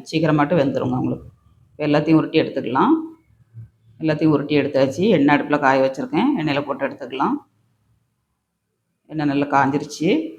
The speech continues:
ஒன் by ஒன்னா போட்டுக்கிடலாம். போட்டு ரெண்டு நிமிஷம் வேக விட்டுட்டு அப்புறமா நம்ம கிண்டி கொடுக்கணுங்க.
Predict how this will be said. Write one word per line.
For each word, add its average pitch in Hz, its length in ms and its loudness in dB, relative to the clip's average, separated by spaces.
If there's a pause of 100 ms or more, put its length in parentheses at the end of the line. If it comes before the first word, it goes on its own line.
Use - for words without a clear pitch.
(800)
ஒன் 147 240 0
by 143 160 4
ஒன்னா 147 260 6
போட்டுக்கிடலாம். 135 560 0 (2500)
போட்டு 180 220 0 (100)
ரெண்டு 156 220 4
நிமிஷம் 156 340 2
வேக 151 200 4
விட்டுட்டு 147 280 0
அப்புறமா 151 380 2
நம்ம 151 120 0 (100)
கிண்டி 131 220 -4
கொடுக்கணுங்க. 127 380 -4